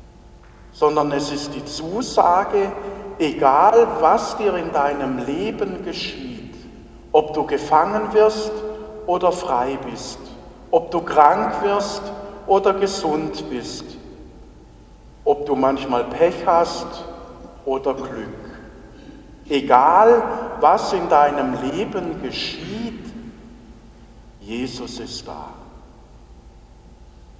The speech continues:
Und ihr spürt den Unterschied. Es gibt nämlich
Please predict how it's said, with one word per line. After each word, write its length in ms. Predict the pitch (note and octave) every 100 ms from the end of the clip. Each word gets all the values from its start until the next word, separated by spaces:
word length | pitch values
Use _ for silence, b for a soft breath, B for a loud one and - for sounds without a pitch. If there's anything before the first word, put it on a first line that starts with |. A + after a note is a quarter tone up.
| - - - - - - - -
Und 120 | -
ihr 100 | D3+
spürt 400 | - D3+ G3+ G3+
den 140 | G3 E3
Unterschied. 760 | G3+ G#3 A#3 F#3 - A#2 - - - - - - - - - - - - - - - - - - -
Es 160 | -
gibt 300 | - G#3 G#3
nämlich 540 | E3+ D3+ D3 D3 D3